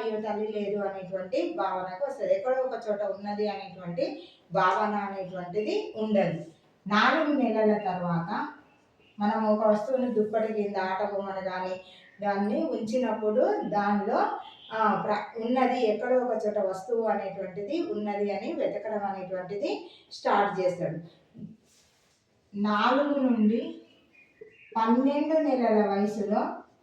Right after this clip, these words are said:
తల్లిని ఎక్కువగా అనుకరిస్తాడు. తల్లి చే-, చేసేటటువంటి శబ్దాలను బాగా అనుకరిస్తాడు.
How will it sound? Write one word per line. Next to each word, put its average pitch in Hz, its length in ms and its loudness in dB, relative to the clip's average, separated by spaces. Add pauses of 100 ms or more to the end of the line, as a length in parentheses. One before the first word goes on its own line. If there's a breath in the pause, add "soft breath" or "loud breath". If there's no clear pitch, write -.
(160)
తల్లిని 269 560 2
ఎక్కువగా 254 480 6
అనుకరిస్తాడు. 220 800 2
తల్లి 214 240 2
చే-, 247 480 -2
చేసేటటువంటి 214 1080 2
శబ్దాలను 220 680 0
బాగా 208 400 0
అనుకరిస్తాడు. 233 880 -4